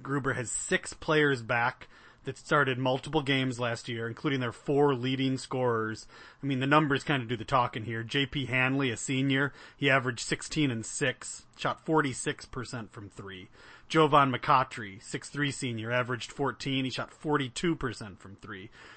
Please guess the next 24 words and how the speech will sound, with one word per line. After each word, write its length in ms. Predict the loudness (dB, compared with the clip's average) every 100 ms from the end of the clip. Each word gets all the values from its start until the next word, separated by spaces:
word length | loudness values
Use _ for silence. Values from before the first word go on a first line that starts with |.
| -4
Joel 220 | 2 2
Gilhooly, 600 | 4 4 6 6 4 -2
six-three 500 | -2 -4 -2 0 0
senior, 440 | 0 -2 -4 -4 -4
averaged 420 | -4 -4 -6 -6
eight 200 | -6 -6
and 120 | -6
six, 340 | -4 -4 -4 -6
he 100 | -4
shot 340 | -2 -2 -2
forty 360 | 0 4 4 2
percent 440 | -4 -10 -14 -16
from 180 | -16 -16 -14
three. 300 | -14 -14 -18 -20 -20 -14 -8
They've 120 | 4
got 180 | 6 6
another 260 | 4 2 0
senior, 480 | 2 2 4 2
Corey 280 | 2 0 2
Baker, 560 | 2 0 2 2 0 -2 -10 -20 -8
and 120 | -2 0
then 100 | 2
a 220 | -2 -4 _ _
really 520 | 6 8 8 4 0